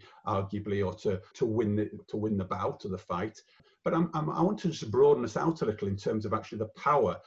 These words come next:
and the lessons that you picked up and learned from your experience in the sport. Can you share any of those?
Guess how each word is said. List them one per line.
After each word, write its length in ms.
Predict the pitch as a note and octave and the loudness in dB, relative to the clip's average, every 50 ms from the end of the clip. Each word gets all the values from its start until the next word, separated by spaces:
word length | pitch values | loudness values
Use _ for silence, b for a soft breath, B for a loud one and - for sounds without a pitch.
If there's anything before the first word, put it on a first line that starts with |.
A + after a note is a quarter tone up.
| B B B - | B B B -8
and 140 | B2 A#2+ | -6 -2
the 80 | A2 B2+ | 0 0
lessons 520 | A#2+ C3 C#3+ E3+ E3+ - - D3 B2 - | 0 2 0 0 -2 -4 -8 -10 -8 -6
that 120 | - G2+ G#2 | -8 -6 -6
you 200 | G#2 G#2 G#2+ G#2 - | -4 -6 -6 -6 -6
picked 260 | - - - - - | -10 -10 -8 -10 -14
up 80 | G#2 - | -12 -10
and 80 | A2 G#2+ | -8 -4
learned 340 | A2 B2+ C3+ C#3+ C#3 A2 - | 0 0 0 0 0 -6 -10
from 440 | - - - G#2 F#2 F#2 G2 G#2 - _ | -12 -6 -4 -2 -2 -2 -4 -6 -8 _
your 240 | - A2 A2 G2+ G2+ | -6 -4 -2 0 0
experience 680 | G2 G2 - - - - C#3+ D3+ D3 B2+ G#2 F#2+ - - | -2 -4 -8 -14 -6 -4 -2 0 0 0 -2 -2 -4 -4
in 100 | F2+ F2+ | -6 -6
the 80 | F2 | -6
sport. 400 | E2+ - - - - D#2+ - - _ b b b b b _ | -8 -12 -14 -10 -10 -10 -10 -10 _ b b b b b _
Can 100 | - A3 G#3+ | -4 -2 -2
you 60 | G3+ | -2
share 360 | F3 - - G3 F3+ F3+ F3 | -2 -2 0 0 0 2 2
any 160 | D#3+ D#3+ D#3 | 2 2 2
of 120 | D#3+ D#3 - | 0 0 2
those? 200 | D#3+ - G#2 | 2 2 2